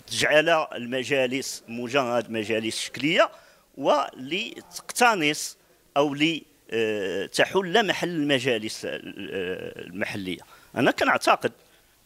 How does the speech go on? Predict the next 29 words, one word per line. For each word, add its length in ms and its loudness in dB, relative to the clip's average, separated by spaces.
انه 540 4
التجارب 560 2
الان 340 0
اللي 380 -6
كاينه 300 2
في 80 -8
المدن 320 0
الكبرى 520 0
والدار 380 4
البيضاء 320 0
نموذجا 680 4
اثبتت 480 0
ان 340 2
بعض 240 4
شركات 440 -2
التنميه 440 -6
ناجحه 640 2
واستطاعت 680 2
ان 120 -2
تحل 520 0
كثيراً 520 2
من 180 -2
المشاكل، 680 4
ونحن 320 4
نراهن، 640 6
نحن 240 -4
جزء 500 0
من 220 2
الحل 380 2